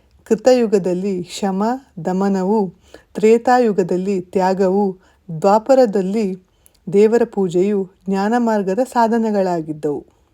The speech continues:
ಕಲಿಯುಗದಲ್ಲಿ ಜ್ಞಾನ ಮಾರ್ಗದ ಸಾಧನೆ ಯಾವುದೆಂದರೆ ಆ ಪರಮಾತ್ಮನ ನಾಮವನ್ನು ಮತ್ತು ಮಹಿಮೆಯನ್ನು ಭಕ್ತಿ, ಶ್ರದ್ಧೆ ಮತ್ತು ಆಸಕ್ತಿಗಳಿಂದ ಹಾಡುವುದೊಂದೇ.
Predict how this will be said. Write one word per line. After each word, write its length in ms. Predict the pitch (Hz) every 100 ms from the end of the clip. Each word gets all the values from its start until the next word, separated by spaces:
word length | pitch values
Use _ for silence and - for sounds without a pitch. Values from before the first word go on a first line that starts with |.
| _ _ _
ಕಲಿಯುಗದಲ್ಲಿ 1000 | 226 247 277 226 208 196 196 220 196 190 _ 196
ಜ್ಞಾನ 280 | 202 220 254
ಮಾರ್ಗದ 460 | 240 214 202 196
ಸಾಧನೆ 600 | 196 - 190 196 220 214
ಯಾವುದೆಂದರೆ 1040 | 208 190 190 185 175 180 233 233 214 - _
ಆ 60 | 196
ಪರಮಾತ್ಮನ 720 | - 185 196 214 240 240 247 220 180
ನಾಮವನ್ನು 680 | 185 196 214 190 180 208 196 _ _
ಮತ್ತು 260 | 190 185 196
ಮಹಿಮೆಯನ್ನು 760 | 190 180 233 233 196 180 202 190
ಭಕ್ತಿ, 600 | 165 196 _ - 208 294
ಶ್ರದ್ಧೆ 540 | - 214 165 151 202 247
ಮತ್ತು 240 | 190 180 214
ಆಸಕ್ತಿಗಳಿಂದ 960 | 196 190 - 226 - 202 185 175 185 247 208 - - -
ಹಾಡುವುದೊಂದೇ. 840 | 190 175 190 233 226 202 175 -